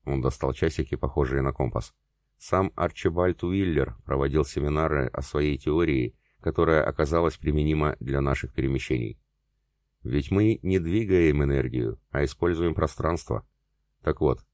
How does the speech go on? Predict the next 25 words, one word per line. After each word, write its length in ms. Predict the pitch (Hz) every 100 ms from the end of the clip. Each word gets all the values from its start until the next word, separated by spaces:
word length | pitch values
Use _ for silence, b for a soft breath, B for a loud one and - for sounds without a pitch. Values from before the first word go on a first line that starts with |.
| _
этот 280 | 76 - 73
маячок 500 | 76 76 71 90 -
вибрирует, 720 | 71 82 85 95 78 67 62
когда 280 | 71 67 69
мы 120 | 65
приближаемся 680 | 64 67 71 76 76 - 73
к 60 |
входу. 460 | - - 65 57 - _ _ _ _ _
Чтобы 320 | - - 69 73
никто 240 | 76 78
не 80 | 73
понимал, 400 | 71 73 73 69
что 160 | -
к 60 | 71
чему, 400 | - 76 85 101 _ _ -
то 100 | 76
маскируем 520 | 73 - 73 90 101
вход 300 | - - 92
и 40 |
выход 380 | 82 92 - 104
в 100 | -
шкафах 540 | - - 69 - 92 -
и 80 | 80
прочем. 440 | - 64 - 62 - _ _
Наподобие... 680 | - 73 82 90 85 85